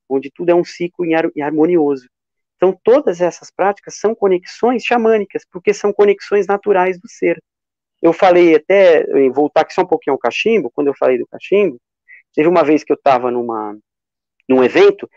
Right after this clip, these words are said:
e uma pessoa veio reclamar, "Eu vi o indígena cuspindo ali na terra", né? Vê, vê se isso pode. Falei, Olha, é, nem vou falar do que o homem branco faz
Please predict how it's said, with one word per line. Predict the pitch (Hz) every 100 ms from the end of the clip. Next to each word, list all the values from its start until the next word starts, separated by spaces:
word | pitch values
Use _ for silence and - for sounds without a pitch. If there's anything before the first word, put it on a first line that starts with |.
| _ _
e | 147
uma | 180 180
pessoa | 170 185
veio | 165 165
reclamar, | 165 180 156 151 180
"Eu | 156 139
vi | 131 175
o | 180
indígena | 147 170 175 185
cuspindo | 208 - - 170 202
ali | 160 151
na | 147
terra", | - 143 147 - - _ _ _ _ _ _ -
né? | 131 156 - _ _ _ _ _ _
Vê, | 151 190 -
vê | 190
se | 202 -
isso | 151 - _
pode. | 165 160 131 - _ _ _ _ _ _
Falei, | 120 131
Olha, | 117 95 - _ _ _ _
é, | 110 110 110 107 101 147
nem | 151 220 311
vou | 277 277
falar | 233 165 156 220 226
do | 151
que | 160 196
o | 175
homem | 196 190
branco | 170 185 220
faz | - 170 120 101 - -